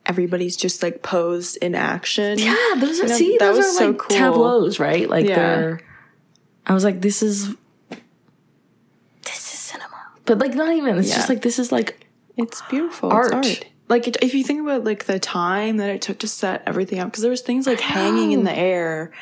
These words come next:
Speaker 1: and, like,
Speaker 2: That's what I'm saying. Think
Speaker 1: so
Speaker 2: about,
Speaker 1: many
Speaker 2: like,
Speaker 1: little
Speaker 2: everything.
Speaker 1: props, and it was just, it was
Speaker 2: And he
Speaker 1: crazy.
Speaker 2: presents it in such a unique and entertaining way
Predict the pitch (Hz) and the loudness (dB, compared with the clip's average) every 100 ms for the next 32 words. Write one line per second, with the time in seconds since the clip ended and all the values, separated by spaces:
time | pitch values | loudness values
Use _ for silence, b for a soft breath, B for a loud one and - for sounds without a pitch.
0 | B B B B _ - 175 170 170 165 | B B B B _ -6 -4 -4 -6 -4
1 | - 269 294 - 285 208 165 220 - 240 | -2 -2 -4 -2 0 -2 0 0 2 2
2 | 185 185 185 - 156 156 - - - - | 2 0 0 0 0 0 0 0 0 0
3 | 170 - 180 165 170 170 - 185 - - | -2 -4 -4 -4 -4 -4 -6 -6 -8 -10
4 | - - _ _ _ - - - - 254 | -16 -20 _ _ _ -10 -8 -4 0 2
5 | 285 190 - - 160 311 214 208 226 208 | 2 2 4 2 2 0 2 2 2 0
6 | 165 - 175 165 160 160 180 190 - _ | -4 -8 -2 0 0 0 -2 -4 -10 _
7 | - 160 143 - - - - 170 143 - | -6 -2 -2 -2 -6 -16 -8 -2 -2 -2
8 | - 143 135 - - - 156 | -2 -4 -2 -2 -2 -2 -4